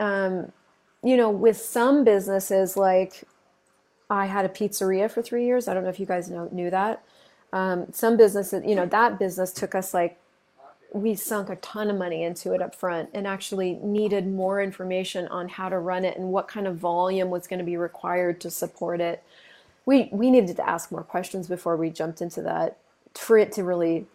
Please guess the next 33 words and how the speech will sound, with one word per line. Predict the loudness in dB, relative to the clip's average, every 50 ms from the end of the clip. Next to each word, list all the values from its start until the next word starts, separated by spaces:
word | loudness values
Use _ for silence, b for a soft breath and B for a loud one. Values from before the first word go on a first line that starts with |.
| _ _ _ _ _
succeed. | -12 -8 -8 -6 -6 -2 2 4 6 6 6 6 4 2 0 B B B B B B B B 8
But | 8 8 8 8
even | 4 4 6 6 6 4 4
the | 2
failure | 0 -4 -4 0 2 4 4 6 6 6 6 6 6 6
of | 4 2 0 -4 -4
that | -2 0 0 0 0 0 -2
informed | -2 -2 -4 -6 -6 -2 0 2 2 4 2 2
all | 0 0 0 0
my | 0 -2
future | -4 -2 -2 -2 -2 0 -4 -6
choices. | -6 -6 -8 -8 -8 -6 -8 -8 -8 -8 -10 -12 -14 _ _ _ _ 0
Like, | 2 2 2 4
even | 2 0 2 4 2 2
that | 4 2 2 2 0 -2 -6
failing, | -2 2 2 2 4 2 2 0 0 -2 -2 -2
like, | -4 -4 -4 -2
we, | 0 2 2 2 0 -2 -6
he | -6 -2 -2 0
ended | 2 2 0
up | 2
going | 0 0 0 0 -2
bankrupt, | -2 -2 -4 -4 -4 -4 -4 -4 -4 -8 -14 -20 b b b b b b b b b b b
um, | -2 0 0 0 0 0 -2 -4 -8 -10 _ _ _ _ _ _ _ _ _ _ _ -12 0
gave | 8 8 8 8 8
me | 4 2
so | 0 -4 -6 -4 -2 0
much | 2 0 0 0
goddamn | 0 0 0 2 2 0 0 0
information | -4 -4 -6 -6 -4 -2 -4 -4 -4 -8 -10
for | -10 -10
the | -12 -12
future. | -8 0 0 0 0 0 -2 -8 -8 -8 -10 -12